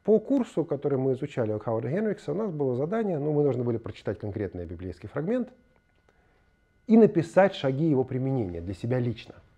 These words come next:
Там не для дяди Васи, водопроводчика, а для себя лично. И вот я изучил этот фрагмент. Да, сказали нам, что это работа, там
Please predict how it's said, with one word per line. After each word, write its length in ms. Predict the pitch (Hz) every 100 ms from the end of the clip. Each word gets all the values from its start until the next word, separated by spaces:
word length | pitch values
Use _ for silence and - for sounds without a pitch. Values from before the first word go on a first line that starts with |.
| _ _ _ _ _
Там 140 | 76 82
не 140 | 87
для 140 | 82 101
дяди 220 | 254 214
Васи, 360 | 110 78 76 69
водопроводчика, 640 | 71 87 80 69 - -
а 40 | -
для 100 | -
себя 220 | 135 175
лично. 340 | 98 - - _ _ _ _ _ _ _ _ _ _ _ _ _ _ _ _ _ _ 226
И 40 |
вот 220 | 277 - -
я 280 | 117 101 98
изучил 380 | 113 123 123 98
этот 140 | 92
фрагмент. 400 | 139 170 240 160
Да, 140 | 147
сказали 420 | - 196 202 202 160
нам, 160 | 135
что 140 | - 170
это 100 | 196
работа, 400 | 220 269 214 180
там 480 | 175 156 156 180